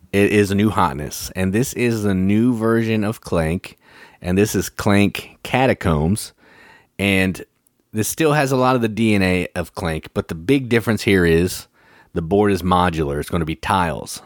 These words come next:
So as you're exploring the catacombs and you get to a path that's leading to nowhere, you're gonna take a tile and you get to orient it how you want, leading to whatever rooms that you want 'cause you're playing the tile.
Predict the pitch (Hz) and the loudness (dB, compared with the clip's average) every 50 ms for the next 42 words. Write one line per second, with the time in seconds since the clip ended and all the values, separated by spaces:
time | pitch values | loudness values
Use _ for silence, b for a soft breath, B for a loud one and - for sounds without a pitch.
0 | - _ - - 104 98 95 92 90 - 95 101 107 104 95 101 98 90 - - | -20 _ -8 -2 0 0 2 0 0 -2 -2 -2 -2 -2 -2 -2 -4 -4 -6 -8
1 | - 110 110 104 101 98 95 90 90 87 87 _ - 95 90 85 82 80 - - | -4 0 0 0 0 0 -2 -4 -8 -12 -16 _ -2 0 0 0 0 -2 -2 -2
2 | 123 117 113 101 - 117 107 107 107 107 - - B B B B B B B B | -2 -2 -2 -2 -2 -2 0 0 -2 -4 -8 -14 B B B B B B B B
3 | B B B B _ - - 101 98 95 92 101 - - 92 87 - - 110 104 | B B B B _ -6 -4 -2 -2 -2 -2 -4 -2 -2 -2 -2 -2 -4 -4 -4
4 | 101 - - - - - 98 95 92 90 87 87 95 113 120 117 117 117 113 110 | -4 -6 -8 -10 -4 -2 0 0 0 0 0 0 2 2 4 4 4 2 2 2
5 | 98 92 87 85 80 - 87 80 80 - - 113 110 107 107 104 104 - - 92 | 0 0 -2 -4 -4 -6 -8 -8 -6 -6 -4 -2 0 0 0 0 -2 -4 -4 -4
6 | 95 92 90 92 82 - - 90 90 87 87 87 87 87 - - 85 80 - - | -4 -2 -2 -2 -4 -2 -2 -2 -2 0 0 0 -2 -2 0 -2 -2 -2 -2 -4
7 | - 90 87 87 85 80 85 98 107 107 104 - - 87 85 82 82 80 80 78 | -2 -2 0 0 0 0 0 2 0 0 0 -2 -2 -4 -2 -2 -2 -4 -2 -2
8 | 80 85 85 82 76 76 73 87 95 98 98 95 95 - - 95 92 95 95 90 | -2 0 0 0 -2 -2 -2 -2 0 0 -2 -2 -4 -4 -2 -2 0 0 0 -2
9 | - - - 82 76 80 - - 85 80 78 76 73 - 107 95 95 95 - | -4 -6 -8 -6 -6 -6 -6 -4 -4 -4 -4 -6 -4 -2 -2 0 0 -2 -4